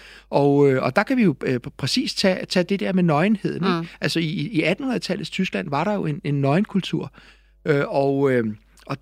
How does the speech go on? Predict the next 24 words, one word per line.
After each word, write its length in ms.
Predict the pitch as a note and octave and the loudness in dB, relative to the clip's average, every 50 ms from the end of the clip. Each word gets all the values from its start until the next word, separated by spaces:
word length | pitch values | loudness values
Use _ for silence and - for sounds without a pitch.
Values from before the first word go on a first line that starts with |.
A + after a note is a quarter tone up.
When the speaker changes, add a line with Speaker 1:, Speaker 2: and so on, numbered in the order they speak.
| - | -2
Speaker 1:
og 140 | F#3 D3 - | -2 0 0
det 100 | G#3+ G#3+ | 0 0
var 60 | A#3+ | 2
jo 80 | A3 F#3 | 2 2
en 100 | F3+ D#3 | 2 2
del 220 | - - C#4+ D#4+ - | 0 -2 -2 -2 -4
i 40 | A3+ | -4
den 180 | - G3 F#3+ F#3 | -4 -2 0 0
her 60 | F3+ | 0
frigørelsesbevægelse, 880 | - - F#3+ G3 G#3 F#3+ - D3+ - D#3+ - D#3+ D#3 D3+ D#3 - - | 2 2 2 2 2 0 0 -2 -4 -6 -4 -4 -4 -4 -4 -4 -4
at 180 | D#3 C3+ - - | -6 -6 -4 -2
faktisk 340 | - E3+ E3+ - F3+ - - | -2 -2 -2 -4 -8 -6 -4
det, 80 | F3+ E3 | -2 -2
der 60 | F3 D#3+ - | -2 -4 -6
i 120 | - D3+ C3+ | -8 -8 -4
Danmark 300 | C3+ C#3 C3+ D#3 E3+ D#3+ | -4 -4 -2 -2 -4 -4
blev 120 | D#3 D3 C3+ | -4 -6 -6
til 140 | - D3 | -6 -6
det 60 | D3 C#3+ | -6 -6
moderne 320 | C#3+ C3+ C3 B2+ D3+ D#3+ | -6 -6 -6 -8 -8 -8
gennembrud. 340 | - C#3+ C#3+ D#3 - D#3 D3+ - - - - - | -8 -8 -8 -8 -8 -10 -10 -12 -16 -18 -8 -2
Men 100 | E3 D#3+ | 0 0
i 60 | D#3 | 0
Tyskland, 420 | D#3 - - A#3 - C4+ A#3+ - | 0 0 0 0 0 -2 -4 -6